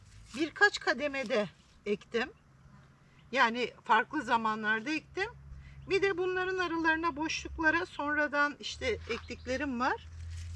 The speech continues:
Yani burada sonradan ektiklerim, orada ektiğim, orada ektiğim. Onun için fasulye bu yıl bereketliydi. Çek aşağıya doğru.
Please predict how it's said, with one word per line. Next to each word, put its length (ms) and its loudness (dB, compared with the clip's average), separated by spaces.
Yani 680 2
burada 480 6
sonradan 540 0
ektiklerim, 680 -2
orada 320 2
ektiğim, 480 -2
orada 380 0
ektiğim. 520 0
Onun 160 0
için 220 -4
fasulye 540 -4
bu 100 4
yıl 240 2
bereketliydi. 760 -2
Çek 340 0
aşağıya 600 -4
doğru. 300 -4